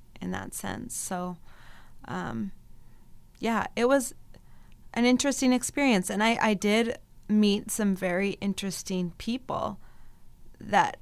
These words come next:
some of them I'm still friends with today. So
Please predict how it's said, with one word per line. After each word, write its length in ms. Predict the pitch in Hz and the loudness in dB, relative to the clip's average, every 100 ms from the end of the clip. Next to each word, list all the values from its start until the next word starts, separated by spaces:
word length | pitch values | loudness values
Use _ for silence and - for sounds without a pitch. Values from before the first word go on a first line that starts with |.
| - - | -14 -4
some 260 | - 294 | 4 6
of 100 | 311 | 6
them 200 | 220 208 196 | 6 6 6
I'm 140 | 180 | 2
still 400 | 185 202 185 185 | -2 -2 0 -2
friends 340 | - 240 220 185 | -2 2 4 4
with 220 | 175 175 | -2 -6
today. 540 | - 202 185 165 - 202 | -4 -2 -2 -4 -6 -10
So 480 | - - 98 85 190 | -12 -6 -2 -2 -2